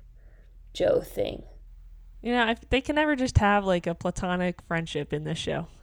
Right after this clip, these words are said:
Speaker 2: It always turns into a, something more.
Speaker 1: I know, I know we talked about that before, about how we love how they're just platonic, but I feel like they're setting it up here with, you know,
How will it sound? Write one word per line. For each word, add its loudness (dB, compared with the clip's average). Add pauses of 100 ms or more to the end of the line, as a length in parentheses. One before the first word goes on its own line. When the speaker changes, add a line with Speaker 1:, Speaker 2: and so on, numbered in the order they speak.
Speaker 2:
It -2
always -2
turns -2
into -4
a, -4 (260)
something -8
more. -8 (840)
Speaker 1:
I 6
know, 8
I 8
know 10
we 10
talked 4
about 6
that 8
before, 6
about 2
how 6
we 8
love 6
how 0
they're 4
just -2
platonic, -2
but 6 (520)
I 2
feel 8
like 8
they're 4
setting 8
it 6
up 4
here 0
with, 0
you 2
know, 0